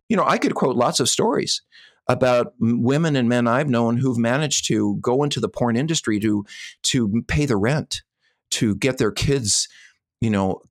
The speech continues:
feed their kids. Like, that was the best they could do at that time, was to enter that industry to survive. And so I've worked with enough of those people, and I have enough respect for those people and love for some of those people to understand that whether you choose to be in porn, be involved with porn, or, or look at porn,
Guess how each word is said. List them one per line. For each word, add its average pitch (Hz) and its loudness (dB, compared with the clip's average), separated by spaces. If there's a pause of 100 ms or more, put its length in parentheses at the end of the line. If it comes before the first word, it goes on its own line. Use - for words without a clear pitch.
(140)
feed 156 0
their 101 2
kids. 165 0
Like, 104 0
that 143 2
was 147 0
the 110 -4
best 127 0
they 123 2
could 92 -4
do 117 0
at 95 -4
that 104 -2
time, 147 0
was 92 -2
to - -4
enter 110 -2
that 92 -2
industry 117 -2
to - -4
survive. 90 -2 (160)
And 131 2
so 143 2
I've 175 2
worked 165 0
with 120 0
enough 113 0
of 117 2
those 110 2
people, 123 0
and 120 0
I 110 0
have 110 0
enough 107 -2
respect - -2
for 120 0
those 95 -2
people 101 -4 (200)
and 143 0
love 151 2
for - -4
some 123 0
of 104 2
those 98 0
people 98 -2
to - 0
understand 196 0
that 123 0
whether 127 0
you 120 2
choose 123 0
to 110 0
be 139 0
in 160 0
porn, 143 2
be 104 2
involved 123 0
with 143 0
porn, 127 0
or, 101 0
or 110 2
look - 0
at - -4
porn, 113 0